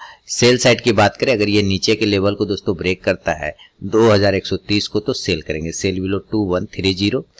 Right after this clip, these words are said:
और स्टॉप लॉस लगा लेंगे सेल साइड का टू वन फ़ोर टू का, दो हज़ार एक सौ बयालीस रुपए का।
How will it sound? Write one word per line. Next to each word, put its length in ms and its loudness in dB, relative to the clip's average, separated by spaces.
और 240 -2
स्टॉप 340 0
लॉस 180 -2
लगा 180 2
लेंगे 320 0
सेल 240 -2
साइड 280 0
का 220 -2
टू 140 0
वन 200 2
फ़ोर 340 -4
टू 80 -6
का, 180 -4
दो 220 -2
हज़ार 200 -2
एक 120 -8
सौ 160 0
बयालीस 440 -4
रुपए 220 -2
का। 180 -8